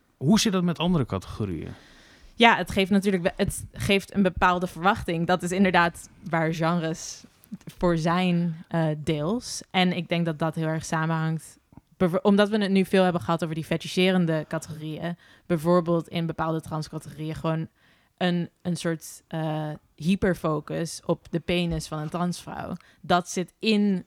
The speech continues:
Speaker 2: een deel van die terminologie die gebruikt wordt. Dus dat schept een bepaalde verwachting, eh, die misschien ook niet overeenkomt, of in ieder geval niet altijd overeenkomt met hoe mensen hun eigen seksualiteit ervaren. Ehm, maar zo'n,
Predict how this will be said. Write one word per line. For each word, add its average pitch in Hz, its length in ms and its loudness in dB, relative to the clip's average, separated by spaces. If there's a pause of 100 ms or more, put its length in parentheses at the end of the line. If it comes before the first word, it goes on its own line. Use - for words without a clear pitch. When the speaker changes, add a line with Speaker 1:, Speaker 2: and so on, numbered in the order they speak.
Speaker 2:
een 180 200 2
deel 185 260 6
van 185 160 -2
die 160 120 0
terminologie 165 640 0
die 160 140 -2
gebruikt 170 480 0
wordt. - 460 -16 (320)
Dus 175 140 -2
dat 190 360 2 (640)
schept - 420 -2
een 190 80 2
bepaalde 170 440 2
verwachting, 180 920 0
eh, 165 160 0 (100)
die 165 240 0
misschien 170 260 -2
ook 175 80 4
niet 180 260 4 (120)
overeenkomt, 180 840 2 (320)
of 139 120 -6
in 165 140 0
ieder 175 120 6
geval 170 200 0
niet 170 200 2
altijd 170 520 2
overeenkomt 160 540 -4
met 160 220 -4
hoe 165 160 2
mensen 165 240 2
hun 160 100 2
eigen 180 340 2
seksualiteit 156 880 -8
ervaren. 170 680 -6 (800)
Ehm, 170 420 2 (140)
maar 175 260 2
zo'n, 175 420 2